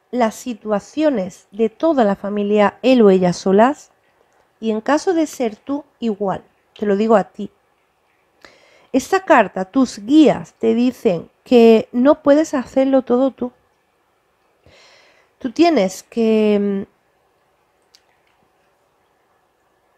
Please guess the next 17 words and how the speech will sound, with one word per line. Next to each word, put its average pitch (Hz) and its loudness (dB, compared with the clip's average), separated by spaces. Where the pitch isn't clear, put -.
tú 285 -4
tienes 339 0
que, 220 -4
que, 202 -6
que 233 -2
dar 226 2
el 285 -2
trabajo 226 -2
a - -2
los 262 0
demás, 220 -2
o 220 -10
sea, 240 -2
lo 226 0
de 208 0
cada 208 0
uno, 285 0